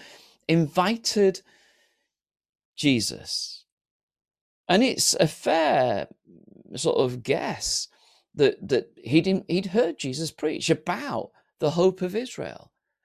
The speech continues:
about a Messiah, about the fact that God hadn't given up on his people, that God was still wanting to work out his purpose for Israel.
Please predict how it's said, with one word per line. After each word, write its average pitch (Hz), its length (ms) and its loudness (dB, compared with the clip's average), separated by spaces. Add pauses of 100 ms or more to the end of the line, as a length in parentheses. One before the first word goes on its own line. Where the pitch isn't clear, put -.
(240)
about 208 600 0 (840)
a 127 60 2
Messiah, 196 500 -2 (640)
about 226 560 0
the 170 80 0
fact - 340 -10 (100)
that - 260 -2 (440)
God 214 340 0
hadn't 175 440 -8
given 143 320 -4
up - 240 -12 (160)
on 139 180 -8
his 127 240 -6
people, - 580 -12 (600)
that 120 200 2
God 170 220 0
was 139 160 -4
still 160 720 -2 (1600)
wanting 120 360 -4
to 139 80 -6
work 143 360 -2
out 143 160 -10
his 131 100 -10
purpose - 460 -10
for 127 180 -8
Israel. - 420 -12